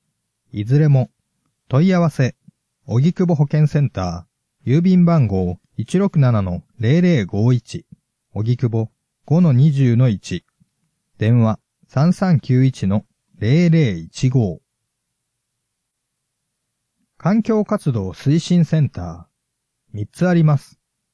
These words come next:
一、おもちゃのクリニック。日時、九月十七日日曜。受付は午後一時から三時。場所、同センター。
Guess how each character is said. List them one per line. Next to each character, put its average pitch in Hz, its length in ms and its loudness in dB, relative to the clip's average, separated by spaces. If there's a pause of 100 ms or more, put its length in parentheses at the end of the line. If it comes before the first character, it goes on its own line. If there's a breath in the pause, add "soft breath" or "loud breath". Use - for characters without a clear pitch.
(360)
一、 113 420 -6 (460)
お 113 100 -8
も 180 140 2
ち 196 120 -4
ゃ 165 60 0
の 170 140 0
ク - 100 -4
リ 135 140 2
ニ 113 120 0
ッ - 120 -20
ク。 - 180 -14 (840)
日 143 280 0
時、 92 240 -12 (480)
九 220 140 -4
月 180 280 -4
十 107 240 -2
七 - 220 -4
日 123 440 0
日 117 380 -4
曜。 113 340 -2 (960)
受 165 240 -6
付 - 220 -4
は 143 240 0 (380)
午 170 140 0
後 175 160 2
一 143 280 -4
時 135 80 -8
か 110 160 -2
ら 127 180 0
三 120 300 -4
時。 85 180 -16 (840)
場 104 140 -4
所、 - 260 -6 (260)
同 160 220 0
セ - 180 0
ン 120 80 2
タ 85 360 -10
ー。 - 60 -20